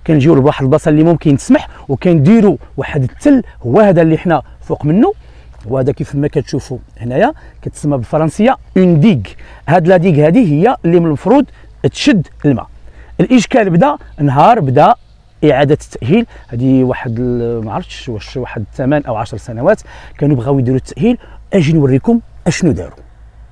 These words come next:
دابا حنا فوق لا ديك، هذاك هو التل اللي كيمنع الماء، هو مديور بواحد الطريقه نصف دائريه باش القوه ديال الماء ما تهرسوش. من المفروض هاد لا ديك هادي منسوب المياه، دابا كيبان لكم طالع،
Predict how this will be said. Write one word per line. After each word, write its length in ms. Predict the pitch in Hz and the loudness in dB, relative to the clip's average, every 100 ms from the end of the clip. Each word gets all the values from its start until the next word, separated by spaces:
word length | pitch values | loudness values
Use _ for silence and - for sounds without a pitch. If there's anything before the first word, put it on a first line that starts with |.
| - - - - - - - - - - | -20 -20 -20 -20 -20 -20 -20 -20 -14 -2
دابا 220 | 160 185 | 0 2
حنا 200 | 214 262 - | 2 0 0
فوق 260 | - 269 | -2 0
لا 80 | 202 | 0
ديك، 320 | 131 101 - - | 0 -4 -8 -6
هذاك 260 | 131 - | -4 2
هو 220 | 175 190 - - | 2 2 -2 -8
التل 400 | 160 - 254 262 - - - | -8 -2 -2 -2 -6 -10 0
اللي 360 | 170 226 254 - | 4 4 2 0
كيمنع 380 | 190 180 180 139 | 2 2 2 2
الماء، 220 | 156 214 | 2 2
هو 200 | 175 175 | 4 2
مديور 400 | 160 165 208 147 - - - 143 | 2 4 4 0 -8 -20 -12 -6
بواحد 220 | 147 - | -6 -4
الطريقه 580 | - 160 160 165 156 - - - - 156 | 0 2 2 0 0 -2 -16 -20 -6 0
نصف 280 | 202 - | 0 0
دائريه 580 | 139 147 156 151 185 247 - - | -2 0 0 2 2 2 -4 -12
باش 340 | 143 131 170 160 | -2 0 0 0
القوه 500 | 147 185 165 160 151 | 0 0 2 2 2
ديال 280 | 135 151 147 | 2 2 4
الماء 200 | 175 - - - | 2 0 -4 -4
ما 200 | 147 196 208 170 | 0 2 0 -8
تهرسوش. 480 | - 160 131 139 - - - - - - | -2 -2 -2 -8 -16 -20 -20 -20 -20 -6
من 100 | 151 | 0
المفروض 540 | 220 311 294 254 269 175 | 4 4 2 2 2 4
هاد 200 | 170 160 | 2 4
لا 120 | 196 | 2
ديك 240 | 185 233 | 2 2
هادي 380 | 185 190 285 269 180 | 4 4 2 2 2
منسوب 380 | 202 - 302 | 2 2 2
المياه، 240 | 240 233 214 | 4 4 4
دابا 180 | 202 226 | 2 2
كيبان 260 | 240 214 | 2 2
لكم 200 | 226 254 | 2 2
طالع، 360 | 240 233 147 | 2 2 0